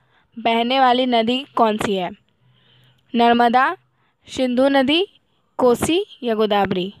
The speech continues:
तो आंसर होगा ए, नर्मदा नदी। इन्वेस्टर प्रोटेक्शन फंड किस संस्था से स्थापित किया गया है? नंबर ए, पूंजी मुदे ने,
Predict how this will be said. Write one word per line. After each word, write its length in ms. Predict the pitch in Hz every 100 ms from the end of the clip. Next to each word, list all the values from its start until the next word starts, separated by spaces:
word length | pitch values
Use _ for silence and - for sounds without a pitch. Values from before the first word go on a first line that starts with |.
| - _ _ _ -
तो 60 | 240
आंसर 360 | 220 214 254
होगा 240 | 233 220 277 -
ए, 240 | 220 170 - _
नर्मदा 460 | 214 208 202 196 190
नदी। 340 | 180 175 185 214 _ _ _ _ _
इन्वेस्टर 760 | 285 302 311 269 277 - 339 349
प्रोटेक्शन 1080 | 349 - 262 254 - 277 277 - 294 214 247
फंड 580 | - 254 226 185 185 202 _ _ _ _ _ _ _ -
किस 160 | 330 -
संस्था 520 | - 269 247 320 254
से 160 | 277
स्थापित 460 | 254 - 220 254 254
किया 260 | - 208 190
गया 200 | 185 175
है? 160 | 190 185 - - - _ _ _ _ _ _ _ _ _ _ -
नंबर 300 | 247 262 262
ए, 220 | 262 359 _ _ _ _ _ _ -
पूंजी 320 | 294 302 294 320
मुदे 340 | 311 285 285
ने, 180 | 294